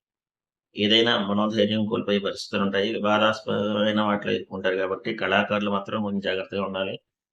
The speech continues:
ఈ సంవత్సరం వ్యాపారస్తులకంతా కూడా అనుకూలంగా ఉంటుంది. ఆశించినంత మేర లాభాలు పొందుతారు. హోల్‌సేల్ రిటైల్ వ్యాపారాలకు కూడా బాగుంటుంది.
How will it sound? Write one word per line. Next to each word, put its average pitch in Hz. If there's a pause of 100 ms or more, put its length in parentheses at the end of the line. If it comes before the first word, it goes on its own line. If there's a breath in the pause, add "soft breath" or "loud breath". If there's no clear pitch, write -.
ఈ 104
సంవత్సరం 104
వ్యాపారస్తులకంతా 107
కూడా 101
అనుకూలంగా 98
ఉంటుంది. 98
ఆశించినంత 101
మేర 101
లాభాలు 98
పొందుతారు. 98 (600)
హోల్‌సేల్ 110
రిటైల్ 104
వ్యాపారాలకు 107
కూడా 104
బాగుంటుంది. 98